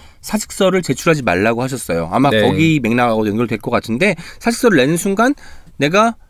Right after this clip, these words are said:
Speaker 1: 자의적으로 그만두는 것이 되니까 그런 거죠.
Speaker 2: 네, 맞습니다. 그러니까 그걸 돌이킬 수가 없는 것이죠.
Speaker 1: 그런데 사실 법리적으로 봤을 때 우리가 법정에 가면은 회사 분위기가 제가 회사 다, 둘 다 다니는데 좀 불편했어요라는 것을 입증을 해야 되잖아요. 근데 그게 굉장히 어렵지 않나 싶어요.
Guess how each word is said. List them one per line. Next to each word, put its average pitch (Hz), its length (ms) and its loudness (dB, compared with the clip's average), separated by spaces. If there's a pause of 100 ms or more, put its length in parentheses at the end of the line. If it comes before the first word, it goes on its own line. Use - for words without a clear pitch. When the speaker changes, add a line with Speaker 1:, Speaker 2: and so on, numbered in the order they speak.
Speaker 1:
자의적으로 135 1080 2
그만두는 143 420 2
것이 113 160 0
되니까 113 380 0
그런 110 280 0
거죠. 80 360 -4
Speaker 2:
네, 117 240 4
맞습니다. 95 480 -2
그러니까 104 240 -2
그걸 123 260 -2
돌이킬 208 380 0
수가 120 200 -4
없는 87 240 -6
것이죠. 82 520 -14
Speaker 1:
그런데 160 520 2
사실 156 400 0 (100)
법리적으로 131 880 2
봤을 98 340 -4
때 107 380 0
우리가 120 200 0
법정에 165 360 -2
가면은 110 500 -2 (640)
회사 240 180 4
분위기가 208 680 2
제가 175 400 2
회사 208 180 0
다, 156 160 -6
둘 160 160 0
다 190 100 4
다니는데 165 540 2
좀 185 160 -4
불편했어요라는 180 1000 2
것을 131 240 -2
입증을 220 400 4
해야 160 100 4
되잖아요. 104 320 -4
근데 160 160 -2
그게 190 240 2
굉장히 185 300 2
어렵지 160 360 2
않나 107 360 0
싶어요. 110 640 0